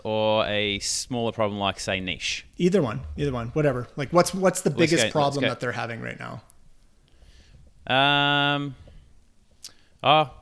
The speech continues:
Speaker 1: well, I would s-, probably say most, uh, biggest problem would be struggling to get their voice heard and stand out.
Speaker 2: Okay. So <clears throat> the way that most people will start the communication is they'll create an ad and they'll say exactly what you just said right there, which was like,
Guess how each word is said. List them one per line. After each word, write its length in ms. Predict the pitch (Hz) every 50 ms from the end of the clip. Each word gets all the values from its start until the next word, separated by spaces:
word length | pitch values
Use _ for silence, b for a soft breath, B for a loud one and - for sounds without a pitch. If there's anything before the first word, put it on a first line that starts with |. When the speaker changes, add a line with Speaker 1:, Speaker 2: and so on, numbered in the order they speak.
| _ _ -
Speaker 1:
well, 380 | 98 120 127 139 143 135 - - - - - -
I 100 | 110 123
would 160 | 131 131 123
s-, 60 | - -
probably 300 | - - 139 143 151 135
say 440 | - - 147 139 147 170 185 175 - - - - -
most, 580 | 117 120 123 135 143 143 - - - - - 139
uh, 320 | 123 123 127 127 123 120 - - -
biggest 200 | 151 143 135 -
problem 260 | - 139 131 131 127
would 60 | 113
be 100 | 123 120
struggling 380 | 110 - - - 131 120 123 123
to 40 | 120
get 100 | 123 117
their 100 | 117 104
voice 240 | 107 120 135 - -
heard 160 | 139 110 92
and 80 | 87 87
stand 260 | - - 107 107 107
out. 160 | 120 131 - - - - - - - -
Speaker 2:
Okay. 260 | 151 - 143 120 107 - - B B B B B B B B
So 520 | - - - 170 170 156 147 147 - - - 170 - -
<clears throat> 200 | - - - 160
the 120 | 143 170
way 240 | 160 160 175 196 208
that 160 | 208 202 185
most 560 | 185 165 151 147 151 156 151 - - - - -
people 420 | - 147 143 - 143 139 135 131
will 120 | 127 127
start 380 | 123 - - - 156 139 135 -
the 80 | 147 131
communication 640 | - 147 139 135 123 - 139 131 123 - 160 151 151
is 140 | 143 123 113
they'll 180 | 135 127 127
create 300 | - - - 139 131 123
an 60 | 131 -
ad 380 | 117 117 120 123 143 147 139 -
and 140 | - 151 147
they'll 80 | 135 127
say 200 | - 156 143 131
exactly 340 | 123 127 135 120 - 135 123
what 180 | 117 123 127
you 460 | 127 120 120 123 123 120 120 120 117 - - B B B B B -
just 220 | 131 147 135 -
said 180 | - 147 127 120
right 180 | 123 123 120 -
there, 200 | 160 147 139 127
which 220 | 123 123 123 -
was 180 | 131 123 120 117
like, 280 | 127 120 117 117 -